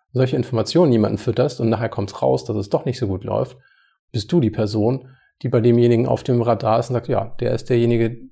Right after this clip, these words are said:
oder diejenige, die mir Falschinformationen geliefert hat oder die Wahrheit verschleiert hat." Das kommt nicht gut an. Das ist aber nicht das, was ich in dem Moment fühle, wo ich sage, "Oh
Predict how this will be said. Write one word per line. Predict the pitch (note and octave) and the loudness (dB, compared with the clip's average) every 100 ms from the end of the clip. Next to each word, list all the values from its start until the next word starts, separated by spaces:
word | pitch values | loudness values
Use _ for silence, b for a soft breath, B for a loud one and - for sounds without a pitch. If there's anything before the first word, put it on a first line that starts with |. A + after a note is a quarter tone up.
| - | -12
oder | A2 | -8
diejenige, | G#2 A2+ A2 G#2+ G#2+ G#2 | -4 -2 0 0 -2 -2
die | G#2+ | 0
mir | G#2 | -2
Falschinformationen | - B2+ - C#3 C#3 B2+ C#3+ B2+ | 0 -2 0 -4 -2 -2 0 2
geliefert | B2+ B2+ B2+ A#2 | 2 2 -2 -2
hat | A#2 C3+ | -4 0
oder | A2+ G#2 | 0 0
die | G2+ | 0
Wahrheit | G#2+ G2+ G2 | -2 -2 -6
verschleiert | G#2 - - - B2 | -12 -12 -10 -10 -12
hat." | - _ _ _ _ _ _ - | -18 _ _ _ _ _ _ -2
Das | B2 - | -2 0
kommt | B2+ B2 | 0 2
nicht | A#2+ - | 0 -2
gut | B2 B2 | -2 -2
an. | A#2 - _ _ b b b | -4 -8 _ _ b b b
Das | C3+ | 0
ist | C3+ C3 | 2 4
aber | A#2 | 4
nicht | B2+ B2 | 4 2
das, | A2 | 0
was | A#2+ | 0
ich | G#2+ A2 | 0 2
in | A2 | 2
dem | G#2 | 2
Moment | G2 G2 | 2 0
fühle, | - D#3 F#2 | 2 2 2
wo | |
ich | - | -4
sage, | - - | -10 -8
"Oh | - | -8